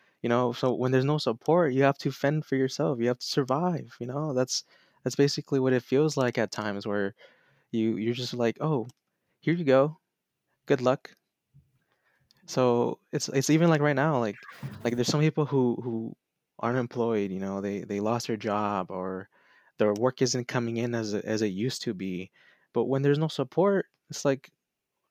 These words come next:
you know, you, you, people, some pe-, people lose their mind, people, um, you know, 'cause they lose everything, they lose, they can't pay their,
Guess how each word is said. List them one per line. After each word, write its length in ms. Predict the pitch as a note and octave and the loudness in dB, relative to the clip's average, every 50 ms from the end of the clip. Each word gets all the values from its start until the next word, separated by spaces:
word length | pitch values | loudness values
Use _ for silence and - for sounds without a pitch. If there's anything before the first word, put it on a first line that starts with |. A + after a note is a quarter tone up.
| _ _ | _ _
you 80 | D3 C#3 | -6 -4
know, 320 | C#3 C#3 D3 - - - C3+ | -4 -4 -4 -6 -8 -8 -4
you, 200 | C#3 C#3 C3+ - - | -2 -2 -2 -2 -4
you, 300 | C#3 C#3 C#3 C3 - C#3+ - - | -4 -4 -4 -4 -4 -8 -8 -10
people, 240 | - - - C3 C3 | -10 -8 -8 -10 -8
some 160 | - C#3+ C3 | -6 -6 -2
pe-, 140 | - C#3+ C3+ | -2 -4 -4
people 300 | - - C#3 - C3+ B2 | -4 -6 -4 -2 -2 0
lose 140 | B2+ B2+ A2 | 2 0 0
their 80 | G2+ G2+ | 0 -2
mind, 540 | G2+ G#2 A2+ C3 D3+ E3 F3 F#3 F#3 E3 - | -2 -2 0 0 2 2 2 2 0 0 -2
people, 400 | D3 C3 C3+ C3 B2+ B2+ - - - - _ _ _ _ _ _ _ - | -4 -4 -2 -2 -2 -2 -4 -8 -14 -20 _ _ _ _ _ _ _ -8
um, 260 | A#2+ A2+ G#2+ A2 A2+ | -4 -4 -4 -4 -4
you 80 | A2+ A#2+ | -4 -4
know, 120 | A#2+ B2+ | -4 -4
'cause 120 | - C3+ A#2+ | -2 0 0
they 80 | A2+ G#2+ | 2 2
lose 240 | G#2+ A#2+ A#2+ A2+ | 0 -2 -2 0
everything, 640 | F#2+ A2+ C3+ D3 E3 D#3 - C3 A#2 A2 G#2+ G#2+ G#2 G2 - | 0 0 0 0 -2 -4 -2 -4 -4 -2 -2 -4 -6 -6 -6
they 100 | A2 G#2+ | -4 -4
lose, 340 | A2 A2+ A2+ G#2+ G#2+ - - _ _ _ _ _ - | -2 -4 -4 -4 -6 -10 -12 _ _ _ _ _ -4
they 100 | C3 B2 | -2 -2
can't 240 | - - A2+ A2+ - | -2 -2 -4 -6 -8
pay 140 | - A#2 A2+ | -8 -6 -4
their, 140 | G#2 F#2+ | -4 -4